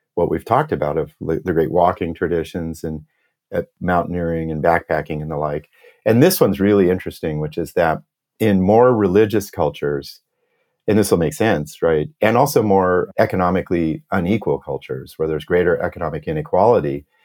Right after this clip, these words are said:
and the hierarchies are more clear, awe becomes more fearful, uh, in those cultures. You might feel awe and then fear the judgment of God.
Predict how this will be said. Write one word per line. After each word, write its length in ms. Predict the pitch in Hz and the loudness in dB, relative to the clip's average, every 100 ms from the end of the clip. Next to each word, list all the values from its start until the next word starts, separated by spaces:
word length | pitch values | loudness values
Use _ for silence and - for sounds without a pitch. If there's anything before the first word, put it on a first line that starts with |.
| _ _ | _ _
and 160 | 90 82 | -4 -2
the 60 | 73 | -2
hierarchies 720 | 127 156 117 85 - 82 82 | 2 4 6 4 0 -6 -4
are 60 | |
more 360 | 78 80 78 76 | -4 -2 -4 -6
clear, 760 | - - 147 139 90 67 67 - _ _ _ _ _ _ _ | -10 0 4 6 4 2 -2 -10 _ _ _ _ _ _ _
awe 380 | 104 107 107 107 | 0 4 6 4
becomes 640 | 95 87 - 87 85 78 - | 2 -2 -4 -6 -4 -6 -6
more 160 | 80 | -6
fearful, 480 | 76 80 76 71 65 _ _ _ - | -2 -2 -2 -6 -10 _ _ _ -10
uh, 260 | 87 76 71 | -8 -8 -8
in 160 | 85 78 | -6 -4
those 180 | 76 | -6
cultures. 540 | - 76 71 64 57 - | -6 -6 -6 -8 -10 -8
You 100 | 85 | -6
might 300 | 82 82 76 _ _ _ | -4 -4 -6 _ _ _
feel 240 | - 139 | 4 6
awe 420 | 127 110 113 117 | 6 6 4 4
and 100 | 113 | 2
then 140 | 87 78 | -2 -2
fear 200 | 104 98 | 2 2
the 100 | 82 | 2
judgment 440 | 85 85 - 85 | 0 -2 -2 -8
of 100 | 76 | -6
God. 460 | - 113 113 107 104 | -2 0 0 -2 -6